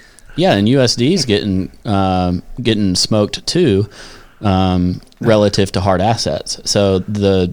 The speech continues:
the, the U S dollar is the, um, you know, the prettiest fiat currency out of an ugly bunch. And people in areas where their fiat currency was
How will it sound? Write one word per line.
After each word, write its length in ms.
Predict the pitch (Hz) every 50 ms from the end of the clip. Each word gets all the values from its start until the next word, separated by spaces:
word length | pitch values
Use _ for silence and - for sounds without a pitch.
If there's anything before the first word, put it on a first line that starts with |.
| - -
the, 320 | 135 104 98 98 98 98 - -
the 140 | - 104 98 98
U 180 | 107 113 113
S 180 | 110 131 131 -
dollar 540 | - - 92 92 90 92 95 92 90 95 -
is 400 | - 107 92 92 90 90 - -
the, 420 | - 101 92 90 90 87 90 - - - - - - - - - - - -
um, 580 | - 101 92 92 92 92 90 87 85 87 90 92 - - - -
you 100 | 101 95
know, 100 | 95 92
the 120 | 87 92
prettiest 680 | - - 113 120 123 110 104 95 - - - - - - -
fiat 360 | - 110 101 92 90 - -
currency 720 | - 101 98 95 87 - - - 110 104 101 98 98 90
out 160 | 95 95 95
of 100 | 92 87
an 80 | 90 87
ugly 260 | 95 104 92 98 90
bunch. 560 | 85 98 107 113 92 78 - - - - - - - - -
And 480 | 98 95 95 92 90 90 90 90 90 - - - - - - -
people 400 | - 135 139 - 147 127 113 110
in 460 | - 113 107 104 101 101 98 98 95 - - - - - - - - - - - - -
areas 520 | 113 107 110 113 113 113 110 107 104 98
where 120 | 107 101 98
their 200 | 92 101 95 95
fiat 320 | - 117 110 101 101 -
currency 600 | - 110 104 104 104 104 92 - - 107 104 101
was 460 | 104 95 98 92 92 92 92 - -